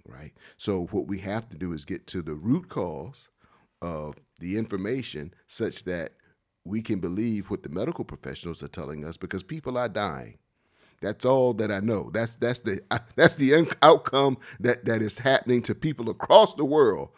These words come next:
That's the common denominator. People are dying. So let's gather all the information we possibly can. Let's listen. Let's sift through it. But the medical professionals, they, they know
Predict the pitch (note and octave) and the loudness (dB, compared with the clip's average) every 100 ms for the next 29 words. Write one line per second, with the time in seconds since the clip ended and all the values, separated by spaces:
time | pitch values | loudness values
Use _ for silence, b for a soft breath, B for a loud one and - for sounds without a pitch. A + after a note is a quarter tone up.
0 | b B2 - - C#3 D#3 D3 C3 C3+ B2+ | b -6 -4 -2 0 2 2 0 0 0
1 | A#2+ G2 D#2+ - b b D3+ D3+ A#2+ F#2+ | -2 -4 -6 -12 b b 2 4 2 0
2 | A2 G2+ E2 D2+ F2+ G#2 F#2 F2 B B | -2 -2 -6 -8 -6 -6 -6 -8 B B
3 | B B B _ _ _ - G#2+ A2 G2+ | B B B _ _ _ -6 -4 -2 2
4 | B2 C3+ B2 A2+ B2+ C#3+ C3+ C#3+ C#3 C3 | 4 6 6 6 4 4 2 -2 0 0
5 | C3+ C3+ A#2+ A2 C#3 B2 - A#2+ A2+ B2+ | 0 -2 -4 -4 -2 -2 -2 -10 -6 -2
6 | A2+ A2+ A2 - F#2 F2 F2 G#2+ A#2 C#3 | -2 -2 -4 -6 -8 -6 -4 -2 -2 -2
7 | C3 - _ _ _ _ _ - _ _ | -4 -8 _ _ _ _ _ -20 _ _
8 | - F2 - B2 B2+ A#2 B2 B2+ B2 B | -10 -6 2 2 2 -2 0 0 -2 B
9 | - F#2 F#2+ G#2 G#2 D2 D2+ D#2+ D#2 C#2 | -8 -4 -2 -2 -6 -10 -10 -10 -8 -12
10 | C2+ - _ b b - G2+ G2+ - - | -14 -18 _ b b -14 -8 -6 -8 -14
11 | - G2+ G#2 F2 E2+ E2 | -4 -2 0 -2 -4 -8